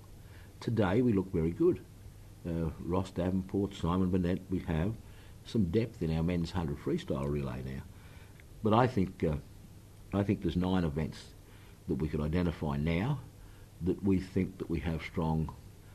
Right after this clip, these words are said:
final performances in. How many of those we can convert or what we can convert, uh,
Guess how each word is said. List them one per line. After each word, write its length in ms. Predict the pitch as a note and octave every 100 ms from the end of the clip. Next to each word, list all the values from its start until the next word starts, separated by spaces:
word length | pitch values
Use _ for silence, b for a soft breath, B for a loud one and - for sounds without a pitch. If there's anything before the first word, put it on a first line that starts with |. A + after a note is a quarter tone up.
| b b b
final 440 | - F#2+ F2 E2+ D2+
performances 580 | D2+ F2 D#2+ D2+ C#2+
in. 100 | D2
How 300 | - E2+ A#2
many 220 | G2+ F#2+ F2
of 100 | E2+
those 240 | E2+ E2
we 120 | E2+
can 200 | D#2+ C#2+
convert 560 | - C#2+ C#2 G2+ C#3+ -
or 80 | D2+
what 160 | F#2
we 100 | D2+
can 220 | D#2 C#2+ C#2
convert, 380 | - C#2+ F2+ F#2+ - b b b b b
uh, 40 | -